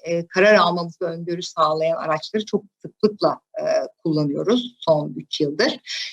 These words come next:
Yine, e, Genie adında bir uygulamamız var. Şirket finansallarını cep telefonumuzdan takip ediyoruz. Türkiye ile ilgili her türlü satış, verimlilik, masraf,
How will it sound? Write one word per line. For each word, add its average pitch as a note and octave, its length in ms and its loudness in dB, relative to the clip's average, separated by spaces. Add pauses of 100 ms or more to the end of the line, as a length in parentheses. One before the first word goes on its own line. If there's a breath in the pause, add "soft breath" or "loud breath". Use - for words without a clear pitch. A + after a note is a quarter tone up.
(160 loud breath)
Yine, B3 420 8
e, G#3 160 2
Genie C4 480 6
adında G#3+ 560 6
bir G#3+ 120 2
uygulamamız G3 760 0
var. A3 200 0
Şirket A#3+ 500 -2
finansallarını F3+ 840 2
cep A#3 280 4
telefonumuzdan D3 720 0
takip C#3 400 -6
ediyoruz. - 340 -16 (580)
Türkiye A#3+ 340 2
ile G3+ 160 6
ilgili F#3+ 360 2
her G#3+ 400 2
türlü - 400 -4
satış, F3+ 800 0
verimlilik, F3 760 4
masraf, E3+ 540 2